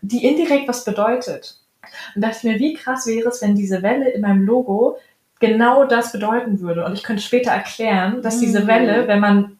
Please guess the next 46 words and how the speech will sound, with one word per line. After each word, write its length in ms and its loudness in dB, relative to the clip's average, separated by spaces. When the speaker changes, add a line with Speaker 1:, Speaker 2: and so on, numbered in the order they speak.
Speaker 1:
eine 100 -2
Sprachnachricht 500 0
aufnehmen 360 2
würde, 380 -2
genau 500 4
meine 260 2
Mission 720 2
eigentlich 520 -6
übersetzt 400 -4
bedeutet, 380 -8
wie 120 -4
bei 160 2
so 100 -2
einem 140 4
Q-R-Code, 680 -4
Speaker 2:
Mhm. 240 -2
Speaker 1:
den 100 4
du 80 2
scannst 540 0
und 120 2
dann 360 2
weißt 240 0
du, 40 -2
Speaker 2:
Wie 40 -2
Speaker 1:
was 40 0
Speaker 2:
wenn 140 4
Speaker 1:
du 60 0
Speaker 2:
du 60 2
dir 140 2
so 80 0
den 140 0
Speaker 1:
hinguckst. 200 -4
Speaker 2:
Herzschlag 360 -2
von 140 -6
deinem 180 -2
Baby 220 -2
tätowieren 420 -6
lässt 260 -8
oder 120 -4
so. 140 4
Speaker 1:
Genau, 60 2
genau, 200 2
Speaker 2:
<laughs> 180 4
Mhm, 200 4
Speaker 1:
genau. 240 6
Speaker 2:
mhm. 360 2